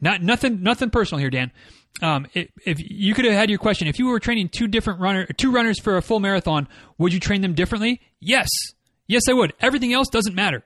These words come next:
I've got two people I'm working with. They each, they each need, they each have their own strengths. They each have their own weaknesses. They each have their own needs. They each need me to, to, you know, handle, handle our relationship differently.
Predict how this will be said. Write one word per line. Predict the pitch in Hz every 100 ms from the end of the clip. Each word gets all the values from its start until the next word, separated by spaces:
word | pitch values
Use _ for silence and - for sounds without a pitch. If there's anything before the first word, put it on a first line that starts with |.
| _ _ _ _
I've | 156
got | 165 - -
two | 269
people | 269 254 262
I'm | 247
working | 240 262 269
with. | 285 - - _ _
They | 160 165
each, | 214 220 - - _ _ _ _ _ _ _ _ _ _ _ _ _ _
they | 165
each | 202 233 -
need, | 170 220 190 -
they | 170
each | 208 233
have | 202
their | 190
own | 180
strengths. | - 247 - - - -
They | 185
each | 202
have | 180
their | 165
own | 151
weaknesses. | 240 254 269
They | 196
each | 185 202
have | 170
their | 170
own | 160 139
needs. | 185 294 294
They | 170
each | 202 -
need | 170 185 175
me | 185
to, | 165 151 - - - _
to, | 190 165 143 _ _ _
you | 202
know, | 147
handle, | - 202 220 220 175
handle | - 202 208
our | 180
relationship | 156 202 - 240 175
differently. | 226 247 226 277